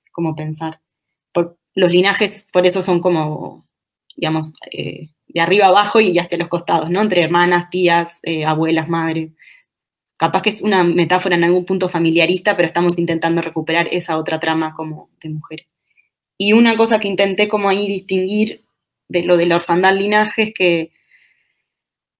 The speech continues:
algunas veces se habla como de, de hacer genealogías, y, y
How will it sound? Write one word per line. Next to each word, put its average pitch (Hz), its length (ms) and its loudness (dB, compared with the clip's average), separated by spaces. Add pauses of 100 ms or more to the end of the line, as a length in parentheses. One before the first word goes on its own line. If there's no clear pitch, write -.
(140)
algunas 208 320 4
veces 214 240 2
se 214 80 4
habla 208 220 2
como 175 180 2
de, 170 120 0
de - 120 -4
hacer 196 240 2
genealogías, 170 880 -2
y, 160 360 -2
y 175 160 -12